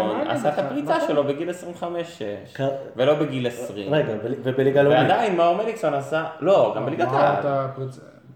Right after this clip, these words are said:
Speaker 1: פריצה אתה לא יכול להגיד על, אה, ליגה לאומית, עם כל הכבוד.
Speaker 3: לא
Speaker 2: לא.
Speaker 3: פריצה, אבל
Speaker 1: ומאור
Speaker 3: אתה,
Speaker 1: גם
Speaker 3: אתה
Speaker 1: לא
Speaker 3: יכול
Speaker 1: היה
Speaker 3: להגיד
Speaker 1: כזה,
Speaker 2: עונה
Speaker 3: משהו.
Speaker 2: אחת בליגת העל,
Speaker 1: ומאור לא
Speaker 2: אתה
Speaker 1: היה
Speaker 2: עונה
Speaker 1: כזה
Speaker 2: נהדר.
Speaker 1: טוב בליגה לאומית.
Speaker 2: נכון.
Speaker 1: עם, אה, כל הכבוד, הוא, אה, סיים עם הקבוצה במקום
Speaker 3: אוקיי.
Speaker 1: החמישי, אז כאילו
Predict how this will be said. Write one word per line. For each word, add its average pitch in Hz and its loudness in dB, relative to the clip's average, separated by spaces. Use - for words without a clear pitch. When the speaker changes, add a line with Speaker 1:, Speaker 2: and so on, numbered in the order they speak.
Speaker 1:
פריצה 139 0
אתה 180 2
לא 185 4
יכול 180 2
להגיד 143 0
על, 135 -2
אה, 127 -4
ליגה 135 -4
לאומית, 123 -6
עם - -18
כל 120 -12
הכבוד. 139 -6
Speaker 3:
לא 165 6
Speaker 2:
לא. 202 8
Speaker 3:
פריצה, 208 8
אבל 131 6
Speaker 1:
ומאור 196 6
Speaker 3:
אתה, - 6
Speaker 1:
גם 156 4
Speaker 3:
אתה 151 6
Speaker 1:
לא 220 6
Speaker 3:
יכול 233 8
Speaker 1:
היה - -
Speaker 3:
להגיד 196 6
Speaker 1:
כזה, 196 4
Speaker 2:
עונה 190 8
Speaker 3:
משהו. 180 4
Speaker 2:
אחת 175 -2
בליגת 160 2
העל, 147 6
Speaker 1:
ומאור 208 8
לא 208 8
Speaker 2:
אתה 220 8
Speaker 1:
היה 214 4
Speaker 2:
עונה 165 4
Speaker 1:
כזה 175 2
Speaker 2:
נהדר. 180 4
Speaker 1:
טוב 165 2
בליגה 135 -2
לאומית. 123 -6
Speaker 2:
נכון. 117 -2
Speaker 1:
עם, 135 0
אה, 131 -6
כל 170 2
הכבוד, 160 0
הוא, 147 0
אה, 143 0
סיים 147 -6
עם 151 -6
הקבוצה 135 -4
במקום 147 -4
Speaker 3:
אוקיי. 139 -6
Speaker 1:
החמישי, 135 -4
אז 113 -12
כאילו 120 -14